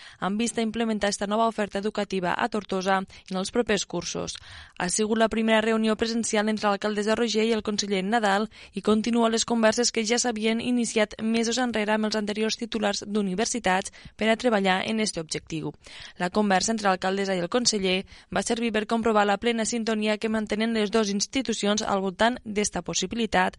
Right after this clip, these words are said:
que suposaria l'ampliació de l'oferta formativa existent. La reunió es produeix pocs dies després que l'alcaldessa Meritxell Roger també tractés la qüestió amb el conseller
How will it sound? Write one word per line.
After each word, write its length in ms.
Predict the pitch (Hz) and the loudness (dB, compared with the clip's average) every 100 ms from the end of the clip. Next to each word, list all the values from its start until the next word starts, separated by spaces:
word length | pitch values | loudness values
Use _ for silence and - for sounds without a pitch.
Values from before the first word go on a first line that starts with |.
| - - - | -16 -20 -4
que 140 | 254 | -2
suposaria 480 | 240 226 247 226 214 | -2 0 2 2 2
l'ampliació 600 | 208 208 226 226 202 208 | 2 0 0 -2 0 -2
de 100 | 196 | 0
l'oferta 400 | 226 220 196 220 | 0 -2 -2 -2
formativa 640 | 220 226 214 180 196 190 - | -2 -2 -2 -4 -2 -2 -2
existent. 640 | - 185 165 - 165 156 160 - - - | -4 -4 -6 -4 -4 -4 -8 -14 -18 -4
La 80 | 180 | 0
reunió 300 | 185 196 214 | 2 2 2
es 80 | 208 | 0
produeix 400 | - 214 208 220 | 2 2 2 2
pocs 220 | 208 196 | -2 0
dies 180 | 214 214 | 0 2
després 400 | 220 - 208 208 | 0 0 0 0
que 80 | 226 | 0
l'alcaldessa 560 | 202 - 208 202 208 | -2 0 -2 0 2
Meritxell 460 | 226 214 208 240 226 | 2 2 0 0 0
Roger 260 | 214 196 196 | 0 2 0
també 240 | 196 202 233 | 0 0 0
tractés 460 | 254 214 214 208 | -2 0 -2 0
la 100 | 214 | 0
qüestió 400 | 208 233 - 226 | 0 -2 0 0
amb 80 | 233 | 2
el 80 | 226 | 0
conseller 400 | 220 208 208 208 | 0 -2 -2 -2